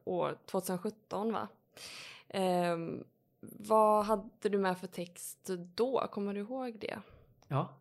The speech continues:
Speaker 1: Vad var det för något då?
Speaker 2: Jag hade med mig en, eh,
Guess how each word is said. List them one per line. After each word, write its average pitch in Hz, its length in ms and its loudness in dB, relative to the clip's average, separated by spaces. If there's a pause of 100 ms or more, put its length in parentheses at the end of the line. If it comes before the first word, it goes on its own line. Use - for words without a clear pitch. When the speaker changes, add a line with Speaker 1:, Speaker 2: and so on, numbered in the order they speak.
(360)
Speaker 1:
Vad 196 160 -2
var 190 120 0
det 226 80 -2
för 226 120 -6
något - 180 -10
då? - 80 -16 (1000)
Speaker 2:
Jag 165 300 2
hade 160 200 -2
med 175 280 0
mig 151 500 0 (1120)
en, 139 480 0
eh, 131 300 -4